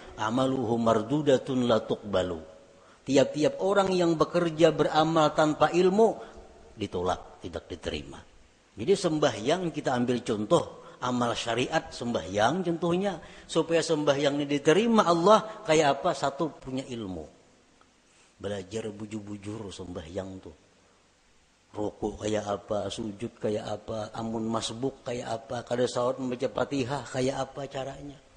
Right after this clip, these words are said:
Nah, bujur-bujur belajar sembahyang. Supaya sembahyang kita diterima. Yang kedua, supaya diterima sembahyang itu ikhlas.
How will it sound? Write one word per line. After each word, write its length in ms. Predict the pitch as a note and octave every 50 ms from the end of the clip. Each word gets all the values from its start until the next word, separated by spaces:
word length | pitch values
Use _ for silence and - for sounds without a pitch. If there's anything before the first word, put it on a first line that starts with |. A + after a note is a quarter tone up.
| _ _ _ _ _ _ _ _ _ _ _ _ _ _ - _ _ _ - F2+
Nah, 80 | F#2
bujur-bujur 640 | - F#2+ A2+ A2 B2+ B2+ B2+ C3 C3 A2 C#3 C#3+ C3 B2+ A#2
belajar 400 | B2 B2 A#2+ A2+ B2 A#2 A2+ A2 -
sembahyang. 560 | - - A2+ A2 G#2 G#2 E2 E2+ F2 E2 D2+ D2 - _ _ _ _ _ _ _ _ _ _ _ _ _ _ _ _ _ _ _ _ _ _ _ _
Supaya 320 | - - G2 - - G#2+
sembahyang 560 | A#2 - - G2 F#2+ F2 E2 F2 E2+ E2 E2+ D#2+
kita 400 | - D#2+ D2+ - A2+ B2 C3+ C3+ - - - - - - _ _ _
diterima. 580 | _ F2 E2 - D#2+ - - - - - - - - - _ _ _ - - - - - - _ _ _ _ _ _ _ - - - - - - _
Yang 200 | _ B2 A#2+ A#2+ A#2
kedua, 440 | G2+ B2 A#2 A2 A#2+ A#2 A#2+ B2 A2 F2+ D#2+ D#2 D#2 E2 - - - _ _ _ _ _ _ _ _ _ _ _ _ _ _ _ _ _ _ _ _ _ _ _ _ _ _ _ _ _ _ _ _ _ _ _ _ _ _ _ - - -
supaya 480 | - - G#2 F#2+ F2 - G2+ G2+ G#2+ A2
diterima 640 | A2 G#2+ G#2+ G2+ - G#2 G#2 G#2+ A2 A2+ A#2 A2 G#2+
sembahyang 640 | - - G2+ G2+ G#2 G2 F#2 G2 G#2 G#2 A2+ G#2+ G#2
itu 160 | - - G#2+ -
ikhlas. 640 | - G2+ F#2 - - E2+ D2+ - - - - - -